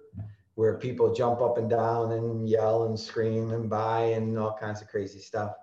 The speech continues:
Uh, and I did that for thirteen years. Um,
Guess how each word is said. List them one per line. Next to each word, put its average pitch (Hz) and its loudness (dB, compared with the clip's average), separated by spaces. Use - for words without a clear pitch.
Uh, 110 2
and 127 0
I 127 2
did 156 2
that 139 4
for 131 6
thirteen 143 -2
years. 147 -2
Um, 104 -6